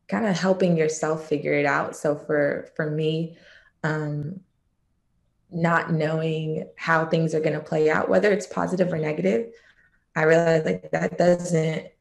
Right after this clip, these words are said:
bother me as much as just not knowing in general. So, um, the way that I kinda combat that is doing visualization. Like, if, if I at least can trick myself into feeling like I don't know what's coming, um,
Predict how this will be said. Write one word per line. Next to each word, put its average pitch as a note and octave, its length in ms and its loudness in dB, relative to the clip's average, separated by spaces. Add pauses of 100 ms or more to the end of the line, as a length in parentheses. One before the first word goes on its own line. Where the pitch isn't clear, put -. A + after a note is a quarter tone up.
(100)
bother E3 400 2
me G3 180 6
as G#3 120 -2
much G#3 260 -4
as E3 100 -8
just E3 220 -4
not D3+ 280 -2
knowing D#3+ 280 0
in D#3 120 -4
general. E3 380 -2 (520)
So, D2 580 -4 (440)
um, - 420 -2 (100)
the E3 120 2
way D#3+ 200 4
that D3+ 100 2
I D3+ 160 0
kinda D3+ 540 -2 (340)
combat D3+ 380 -4
that D3 180 -2
is D3+ 180 -4
doing D#3 520 0
visualization. D3+ 800 0
Like, - 220 -8
if, - 280 -8 (300)
if F3 140 -4
I E3+ 100 2
at F3 80 2
least E3 380 -2
can E3 180 -6
trick F#3+ 300 0
myself F#3+ 500 2
into F#3 280 0
feeling F3 380 2
like D#3+ 320 -2
I D#3 120 -2
don't D#3 380 -4 (300)
know E3+ 220 6
what's D#3+ 260 0
coming, E3 460 -2 (380)
um, D3 640 -4